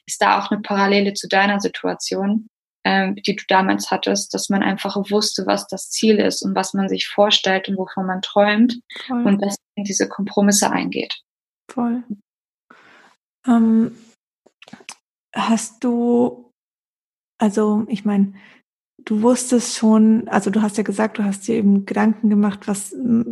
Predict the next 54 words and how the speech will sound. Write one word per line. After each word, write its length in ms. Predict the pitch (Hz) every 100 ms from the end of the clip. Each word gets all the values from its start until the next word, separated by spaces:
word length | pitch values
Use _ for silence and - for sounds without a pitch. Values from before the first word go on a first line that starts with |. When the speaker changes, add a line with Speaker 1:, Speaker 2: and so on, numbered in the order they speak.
| 208 262
Speaker 2:
würdest 380 | 214 202 -
du 60 | 202
w-, 280 | 196 262 - _ _ _ -
wirklich 480 | 208 208 208 -
am 140 | 220 -
aller, 240 | 220 220
allerliebsten 600 | 214 214 208 220 - 214
tun. 240 | - 226 233 - - - _ -
Ähm, 400 | 226 208 208 220
sind 200 | 220 208
dir 100 | 233
da 160 | 202 214
auch 100 | -
andere 400 | 208 247 285 294
Gedanken 540 | 294 277 277 285 302
gekommen 600 | 294 294 - 302 330 359 -
an 240 | 262 254
Dingen? 380 | 269 285 302 294
Oder 220 | 233 233 - - -
wie, 340 | 247 254 -
weil 220 | 233 240
ich 140 | - -
glaub, 180 | 247 247
das 160 | 262
ist, 240 | 277 - -
also 200 | 208 220
in 140 | 233
meinem 280 | 220 220 285
Fall, 320 | 285 277 269
ich 200 | 254 -
wusste, 280 | 240 240 -
in 80 | 220
welche 260 | 214 220 214
Richtung 280 | 208 247
ich 160 | 233 226
gehen 220 | 233 220
will, 160 | 226 214
weil 140 | 208
ich 100 | 202
ja 80 | 208
damals 240 | 208 202
die 100 | 202
Pille 200 | 202 277
abgesetzt 440 | 254 - 233 233 233
hab. 100 | 214
So, 180 | 220 220 - -
das 100 | 214
Thema 300 | - 233 220
hat 160 | 214 220
mich 140 | 214
natürlich 340 | 220 208 220 208
dahingehend 500 | 208 208 208 214 -
auch 160 | 202
gepusht. 580 | - 196 - 202 - -